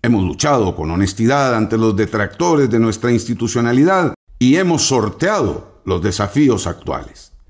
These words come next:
Infocop no solo ha cumplido, sino que ha venido mejorando sus sistemas y estructuras de control interno y su modelo de gobierno cooperativo para ser una entidad moderna al servicio de todo el sector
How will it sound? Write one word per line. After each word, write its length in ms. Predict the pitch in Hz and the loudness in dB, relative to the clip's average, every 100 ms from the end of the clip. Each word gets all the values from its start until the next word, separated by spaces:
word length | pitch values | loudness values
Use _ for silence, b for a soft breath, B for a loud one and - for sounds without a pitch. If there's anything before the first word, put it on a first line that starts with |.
| - _ _ - | -20 _ _ -2
Infocop 760 | 107 95 85 147 165 - b b b | -2 0 -4 -2 -2 -6 b b b
no 160 | 107 | -2
solo 260 | 107 135 131 | 0 0 0
ha 80 | 110 | 2
cumplido, 640 | 98 92 185 190 98 - b b | 0 2 0 2 0 -4 b b
sino 280 | 147 165 | 0 0
que 80 | 147 | 0
ha 60 | 165 | 2
venido 320 | 151 170 160 | 4 4 4
mejorando 520 | 143 - 131 175 151 | 2 0 0 2 0
sus 220 | - 131 | 2 -2
sistemas 560 | - 110 - 190 180 143 | -2 -4 -2 0 0 0
y 40 | |
estructuras 600 | 131 - 120 - 165 165 | -2 0 -4 0 2 2
de 100 | 117 | 0
control 380 | 107 101 135 151 | 0 0 2 2
interno 600 | 110 95 202 202 180 135 B B | 2 2 0 0 0 0 B B
y 100 | 151 | -2
su 160 | - 131 | 0 2
modelo 440 | 117 135 170 143 | 2 4 2 2
de 60 | 113 | 2
gobierno 500 | 104 120 147 131 113 | 2 2 2 0 0
cooperativo 880 | 113 110 135 156 214 214 165 90 - _ | 0 2 0 0 2 2 2 0 -12 _
para 160 | 131 131 | -4 -2
ser 220 | 120 185 | 0 2
una 160 | 170 160 | 2 4
entidad 400 | 147 143 160 156 | 2 2 2 2
moderna 560 | 143 143 185 190 180 | 2 2 2 2 2
al 100 | 165 | 0
servicio 560 | 139 160 147 180 - 160 | 0 2 2 2 2 2
de 80 | 147 | 0
todo 280 | 147 202 156 | 2 2 2
el 60 | |
sector 560 | - 143 - 233 180 | 0 -4 0 0 0